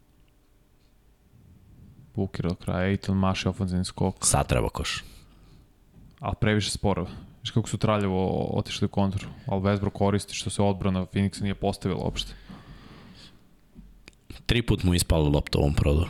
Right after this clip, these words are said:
Speaker 1: To vodi priča.
Speaker 2: Kakav doktor.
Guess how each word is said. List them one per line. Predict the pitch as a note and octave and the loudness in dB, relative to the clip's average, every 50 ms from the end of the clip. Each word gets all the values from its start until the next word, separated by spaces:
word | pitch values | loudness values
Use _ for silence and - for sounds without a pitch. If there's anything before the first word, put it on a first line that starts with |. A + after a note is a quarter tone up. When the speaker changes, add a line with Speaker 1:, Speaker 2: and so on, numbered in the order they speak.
| - - | -4 -6
Speaker 1:
To | - - - - - | -4 -2 -2 -2 -2
vodi | A2 B2 B2 B2 - | -4 -4 -4 -4 -2
priča. | - - - - - - - - - - _ _ _ _ _ _ - - _ _ _ - _ - | 0 0 2 0 0 -4 -6 -16 -20 -20 _ _ _ _ _ _ -20 -20 _ _ _ -20 _ -4
Speaker 2:
Kakav | - D2 C#2 - - C2+ | -2 -2 -2 0 -2 -2
doktor. | B1+ C#2 - - - - - | 0 -2 -4 -2 -4 -6 -6